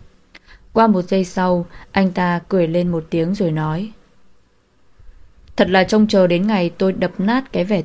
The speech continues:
tự tin chướng mắt trên mặt anh đấy. Tôn thần Duật à?" Hiện tại với việc đối đầu trực diện với Lâu Ít vẫn còn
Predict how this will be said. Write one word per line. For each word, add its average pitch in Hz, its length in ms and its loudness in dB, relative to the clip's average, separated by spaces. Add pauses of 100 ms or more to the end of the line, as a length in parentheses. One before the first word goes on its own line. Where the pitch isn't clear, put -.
tự 180 240 0
tin 180 280 -2
chướng 175 320 -2
mắt 226 120 -2 (120)
trên 180 160 -4
mặt 156 160 -4
anh 160 140 -6
đấy. 180 180 -6 (880)
Tôn 196 200 4
thần 175 200 -2
Duật 165 180 -2
à?" 156 240 -8 (1040)
Hiện 202 200 4
tại 190 220 0
với 185 120 0
việc 220 220 2
đối 180 160 0
đầu 196 160 2
trực 170 200 -4
diện 175 240 -2
với 165 120 -2
Lâu 175 260 -2
Ít 233 160 0 (120)
vẫn 185 240 -4
còn 160 220 -4